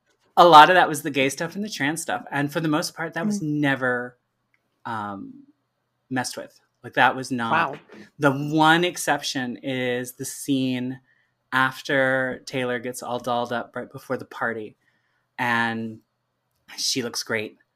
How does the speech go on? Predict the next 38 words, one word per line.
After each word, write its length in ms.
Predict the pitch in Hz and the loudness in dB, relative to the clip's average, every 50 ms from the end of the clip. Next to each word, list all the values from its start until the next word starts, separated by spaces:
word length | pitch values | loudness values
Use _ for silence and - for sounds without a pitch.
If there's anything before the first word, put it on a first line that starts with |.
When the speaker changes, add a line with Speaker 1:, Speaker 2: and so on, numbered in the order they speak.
| _ _ _ | _ _ _
Speaker 1:
And 100 | - 131 | -12 -10
she 100 | - 135 | -10 -8
sees 240 | 127 - 127 113 110 | -8 -6 -6 -6 -8
herself 360 | 123 123 - - 123 120 - - | -8 -10 -4 -2 -2 -2 0 0
in 80 | 143 | 0
the 60 | 143 135 | 0 0
mirror 220 | 131 123 117 117 | 0 0 -2 -2
the 60 | 117 - | -4 -6
first 300 | - 117 110 - - - | -8 -8 -8 -8 -10 -10
time. 240 | 117 104 107 110 | -10 -10 -10 -12
It's 160 | 117 113 - - | -14 -14 -16 -14
a 20 | |
beautiful 320 | 113 113 104 107 - 135 | -12 -12 -12 -12 -10 -8
moment. 400 | 127 117 110 110 104 104 110 - - _ _ _ - - | -6 -6 -6 -6 -8 -12 -14 -18 -20 _ _ _ -20 -14
Speaker 2:
Mm-hmm. 80 | - 214 185 - | -12 -10 -6 -6
Speaker 1:
And 100 | 120 123 | -4 -4
then 120 | 127 120 | -2 -2
right 240 | 120 117 117 117 120 | 0 2 2 2 4
after 260 | 120 120 117 - - 117 | 2 0 0 -2 -8 -10
that, 140 | 107 - - | -10 -8 -8
she 140 | - - | -10 -12
freaks 320 | 127 - - 113 - - 117 | -12 -12 -14 -14 -10 -6 -6
out. 240 | 98 92 - - _ _ _ _ _ _ _ _ _ _ _ | -6 -6 -6 -10 _ _ _ _ _ _ _ _ _ _ _
And 160 | 113 113 117 - | -12 -12 -12 -8
all 300 | - 123 120 120 120 120 | -4 0 2 2 2 2
the 100 | 117 123 | 0 -2
years 320 | 120 120 120 117 117 113 123 | -4 -2 -2 -2 -2 -4 -6
of 140 | 117 - - | -10 -12 -14
repression 640 | 117 - - 117 107 - - - 113 104 101 110 107 - | -16 -8 -4 -4 -4 -4 -4 -8 -8 -10 -12 -14 -14 -12
and, 580 | 110 104 104 104 104 101 101 98 98 98 - - - - _ _ _ _ _ _ _ _ _ _ _ - | -10 -8 -6 -6 -6 -8 -8 -10 -12 -14 -16 -20 -20 -20 _ _ _ _ _ _ _ _ _ _ _ -12
um, 300 | 101 98 95 98 95 - - | -12 -12 -10 -12 -14 -14 -12
anxiety 680 | 110 110 104 98 110 101 104 104 107 104 110 104 101 - | -12 -12 -6 -4 -2 -2 -2 -4 -6 -10 -10 -12 -12 -12
and 540 | - 110 104 101 101 98 95 95 101 - - _ _ _ _ _ _ _ _ _ _ _ _ - | -10 -10 -10 -10 -12 -12 -12 -12 -14 -16 -18 _ _ _ _ _ _ _ _ _ _ _ _ -18
depression 460 | - - - 110 98 - - 113 101 | -18 -10 -8 -6 -6 -6 -8 -8 -10
just 180 | 92 - - - | -10 -12 -12 -8
come 200 | - 110 101 98 | -8 -8 -8 -8
flooding 340 | - 113 104 107 107 107 | -8 -6 -6 -6 -8 -8
back. 360 | 98 104 98 101 - - - | -8 -8 -8 -10 -10 -12 -20